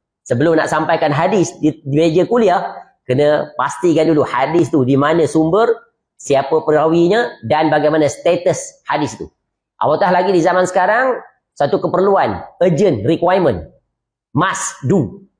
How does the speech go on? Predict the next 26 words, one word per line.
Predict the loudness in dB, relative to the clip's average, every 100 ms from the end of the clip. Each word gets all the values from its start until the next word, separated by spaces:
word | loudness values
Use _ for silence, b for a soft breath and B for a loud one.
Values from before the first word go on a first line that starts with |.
| _ _ _ _ _ -2
Ya, | -2
sebab | 0 -2 -2
zaman | 0 0
fitnah | -2 0 0
ni. | 0 -4 -12 _ _ _ _ _ _ _ -2
Ya, | 0
setiap | 0 -2 0 -2
agamawan | 0 0 0 0
hendaklah | 0 0 0 -2
berusaha | -4 -2 0
untuk | 2 2 0 -2
ketika | -4 -2
dia | 0 2 0
nak | 0
menyampaikan | 0 0 0 0
hadis, | -2 0 -2 -4 _ _ _
dia | -6
kena | -2 0 0
cross | -2 -2
reference. | -2 -2 0 -2 0
Hadis | -2 -2
tu | 0 0
di | 2
mana | 0 0 -2
kitab | -2 -4
dia? | -4